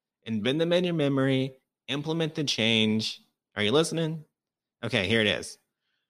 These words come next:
When creating content, stop thinking about you, your sales, or your product. Focus one hundred percent of your time and energy on solving a problem your customer has,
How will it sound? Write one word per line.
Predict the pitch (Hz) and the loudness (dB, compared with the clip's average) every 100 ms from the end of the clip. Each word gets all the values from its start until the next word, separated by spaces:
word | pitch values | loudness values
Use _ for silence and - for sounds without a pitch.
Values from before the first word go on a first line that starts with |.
| _ - | _ -8
When | 123 160 208 226 | -4 0 2 0
creating | 240 214 180 165 165 160 | 0 0 0 0 -2 -4
content, | - 139 143 127 67 - _ _ _ | -4 -4 -2 -4 -8 -12 _ _ _
stop | - - - 127 196 - - | -4 -2 -2 -2 -2 -6 -14
thinking | - 156 165 165 | -8 -6 -4 -2
about | 156 151 135 | -2 -2 -2
you, | 170 160 82 - _ _ _ | -2 -2 -6 -14 _ _ _
your | 113 127 165 | 0 2 2
sales, | - 131 131 131 127 - | 0 2 2 2 0 -4
or | 113 | -2
your | 107 113 | 0 0
product. | 110 - 101 80 - - - _ _ _ _ _ _ | 0 0 0 0 -6 -12 -20 _ _ _ _ _ _
Focus | 151 170 202 185 185 - | -2 -2 0 -2 -2 -4
one | 117 110 143 185 | -6 -2 -2 -2
hundred | 175 185 185 175 | -2 -2 -2 -2
percent | 165 - 131 - | -4 -2 -2 -2
of | 113 110 | -4 0
your | 110 | 0
time | 110 - 120 139 147 - | 0 -4 -2 -2 -2 -4
and | 143 - | -6 -4
energy | 113 104 104 98 | -4 -4 -4 -4
on | 110 107 | -4 -4
solving | - 113 127 143 160 | -4 -2 -2 -2 -4
a | 147 | -6
problem | - 113 120 170 170 | -4 -2 0 0 -2
your | 151 135 | -4 -6
customer | - 117 - 170 | -4 -6 -4 -6
has, | 147 92 98 135 190 - | -4 -4 -2 -4 -8 -12